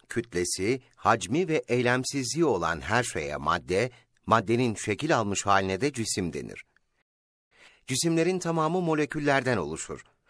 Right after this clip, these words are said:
Moleküller büyüklük olarak on üzeri eksi dokuz metre mertebesindedir. Moleküllerin yapı taşları atomlardır.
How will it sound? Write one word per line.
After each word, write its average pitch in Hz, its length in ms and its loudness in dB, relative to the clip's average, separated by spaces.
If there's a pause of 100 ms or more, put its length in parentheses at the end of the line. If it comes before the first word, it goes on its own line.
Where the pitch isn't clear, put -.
(200)
Moleküller 110 760 2
büyüklük 107 420 -2
olarak 87 580 0 (100)
on 175 160 2
üzeri 156 240 0
eksi 127 400 -2
dokuz 131 340 -2
metre 98 300 0
mertebesindedir. 90 920 -2 (1500)
Moleküllerin 123 680 2
yapı 135 260 -2
taşları 113 460 0
atomlardır. 98 760 0